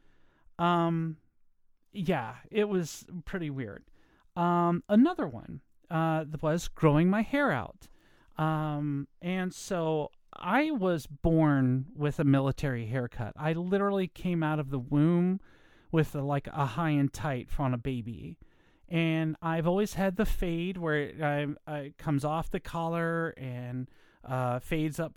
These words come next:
uh, around the ears, you know, and everything. And even when I was in the military, I mean, I was shaven bald and I had to earn back my hair.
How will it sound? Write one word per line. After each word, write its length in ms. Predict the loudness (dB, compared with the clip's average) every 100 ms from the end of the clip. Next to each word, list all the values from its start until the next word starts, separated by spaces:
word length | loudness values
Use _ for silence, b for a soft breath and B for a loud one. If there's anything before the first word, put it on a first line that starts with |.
| -6
uh, 320 | -4 -2 -2
around 340 | -2 0 2 0
the 180 | 0
ears, 360 | -2 -2 -2 -2
you 80 | 0
know, 160 | 0
and 140 | 0 -2
everything. 580 | -4 -6 -4 -2 -2 -6 B B B
And 100 | 2
even 200 | 4 6
when 100 | 6
I 60 | 4
was 120 | 2
in 80 | 2
the 60 |
military, 580 | 2 2 0 -2 -2 -2
I 80 | -4
mean, 160 | -4 -4
I 80 |
was 160 | -4 -6
shaven 680 | -6 -4 -2 0 0 -2 -4 -6
bald 540 | -2 0 0 -2 -6 b b b -6
and 100 | 0
I 60 |
had 120 | 0 0
to 100 | -2
earn 280 | 0 2 4
back 300 | 0 -2 -2
my 180 | -2
hair. 540 | -2 -4 -6 -8 -12